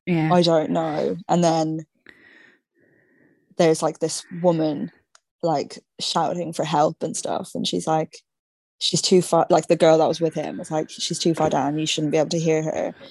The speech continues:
Speaker 1: Yeah.
Speaker 2: It's not." And he's like, "No, I have to fucking find her, blah, blah, blah." And then he ends up getting taken away, and then something happens to her eyes. And
Speaker 1: <laughs>
Speaker 2: that's pretty much fucking it.
Speaker 1: Mm.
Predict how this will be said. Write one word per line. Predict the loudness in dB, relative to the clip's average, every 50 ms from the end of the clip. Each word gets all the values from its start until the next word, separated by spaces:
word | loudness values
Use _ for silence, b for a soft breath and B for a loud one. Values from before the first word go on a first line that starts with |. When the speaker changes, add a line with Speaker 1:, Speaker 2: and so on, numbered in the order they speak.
| B B B
Speaker 1:
Yeah. | 0 2 2
Speaker 2:
It's | 0 -2 -2 -2
not." | 0 0 0 -2
And | -4 -4
he's | -4 -6 -6
like, | -6 -2 0
"No, | 2 2 2 2 0 0
I | -2
have | -2 -4 -6 -8 -8 -8
to | -8 -10
fucking | -8 -8 -10 -10 -8 -6 -6 -6 -6
find | -6 -6 -4 -4 -2 -2
her, | -4 -2
blah, | -2 -2 0
blah, | 0 0 0
blah." | 0 0 0 -2 -4 -8 _ B B B B B B B B B B B B _ _ _ _
And | -6 -4 -4 -2
then | -2 -2 -2
he | -2 -2 0
ends | -2 -2 -4
up | -6 -6 -4
getting | -4 -4 -4 -6 -6 -8 -10 -14 _ _ _ -12
taken | -10 -10 -10 -8 -6 -6
away, | -4 -2 0 0 0 0
and | -2 -2
then | -4 -4 -6 -6 -8 -8
something | -6 -6 -4 -4 -4 -2
happens | -2 -2 -2 -2 -4 -4 -2 -4
to | -4
her | -4 -2 -2 -2 -2 -4 -4
eyes. | -4 -2 0 0 0 0 -2 -4 -8 -12 _ _ _ _ _ _ _ _ _ _ _ _ _ _ _ _ _ _ _ _ _ _ _ _ _ _ _ _ _ _ -6
And | -2 -2 -2 0 -2 -2 -2 -4
Speaker 1:
<laughs> | -4 -4 -6 -6 -10 -12 _ -20 _ _ _ _ -20 -20 -20 -20 -20 -20 -20 -20 _ _ _ _ _ _ _ _ _ _
Speaker 2:
that's | -18 -16 -12 -8
pretty | -8 -8 -8
much | -8 -10 -10
fucking | -10 -6 -4 -2 -2
it. | 0 -2 -2 -4 -8 -14 _ _ _ _ _ -6
Speaker 1:
Mm. | -2 0 0 0 0 -2 -4 -6 -8